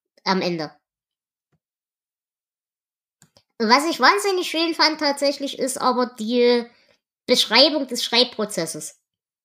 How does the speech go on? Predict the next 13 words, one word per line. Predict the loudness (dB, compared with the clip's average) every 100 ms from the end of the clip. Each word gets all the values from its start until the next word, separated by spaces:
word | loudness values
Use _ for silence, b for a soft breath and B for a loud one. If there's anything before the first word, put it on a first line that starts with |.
| _ _ _ _ _ _ _ _ _ 0
Die | 4
hat | 4 4
mir, | 2 2 0
die | -2
hat | -2
mir | -4
sehr | -2 -4
gut | -6 -12
gefallen. | -10 -8 -8 -10 b b b b
Und | 4 4 2 -6 -12
Flo, | -2 2 4
ich | 2 2
habe | 4 2